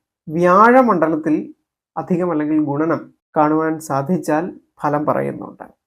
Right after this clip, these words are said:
അപ്പൊ നിങ്ങൾക്കിത് ഉണ്ടെങ്കിൽ കമന്റ് ചെയ്തോളൂ. ഇനി രണ്ടാമത് ശനി മണ്ഡലത്തിലാണ് നമുക്ക് ഇങ്ങനെ ഒരു ഗുണനം തെളിഞ്ഞു കാണാൻ സാധിക്കുക. ശനി മണ്ഡലം എന്ന് പറയുന്നത്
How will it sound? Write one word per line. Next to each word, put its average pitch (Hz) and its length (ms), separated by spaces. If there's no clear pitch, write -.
അപ്പൊ - 200
നിങ്ങൾക്കിത് 196 460
ഉണ്ടെങ്കിൽ 180 340
കമന്റ് 147 300
ചെയ്തോളൂ. 123 380
ഇനി 220 180
രണ്ടാമത് 254 400
ശനി 240 300
മണ്ഡലത്തിലാണ് 262 600
നമുക്ക് 208 220
ഇങ്ങനെ 208 200
ഒരു 190 140
ഗുണനം 180 300
തെളിഞ്ഞു 165 340
കാണാൻ 151 240
സാധിക്കുക. 135 380
ശനി 165 240
മണ്ഡലം 190 320
എന്ന് 190 140
പറയുന്നത് 180 300